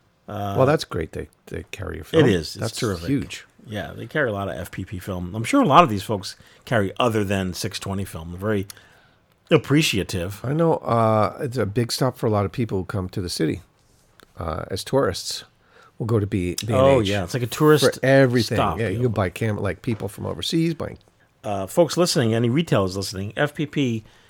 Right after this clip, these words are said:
Speaker 1: in this sort of, like, um, interim where there's no Kodak chemistry, none of our beloved
Speaker 2: Mm.
Speaker 1: H C one ten. We have F P P one ten,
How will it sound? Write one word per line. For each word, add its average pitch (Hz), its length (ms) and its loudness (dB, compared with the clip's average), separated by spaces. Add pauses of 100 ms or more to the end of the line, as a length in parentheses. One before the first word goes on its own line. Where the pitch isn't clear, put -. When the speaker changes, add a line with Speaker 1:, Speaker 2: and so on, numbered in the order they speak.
(100)
Speaker 1:
in 127 200 0
this 127 420 0
sort 147 240 0
of, 120 100 -2
like, 113 320 0
um, 98 480 -4 (720)
interim 147 540 4
where 104 120 2
there's 101 140 -2
no 123 280 6
Kodak 123 460 0
chemistry, 120 480 -4
none 113 220 0
of 113 100 0
our 110 120 0
beloved 104 580 0
Speaker 2:
Mm. 110 260 -6 (120)
Speaker 1:
H 117 200 0
C 123 200 2
one 104 200 2
ten. 123 380 2
We 107 100 -2
have 104 160 0
F 156 260 6
P 156 180 2
P 180 180 6
one 110 240 4
ten, 87 320 -6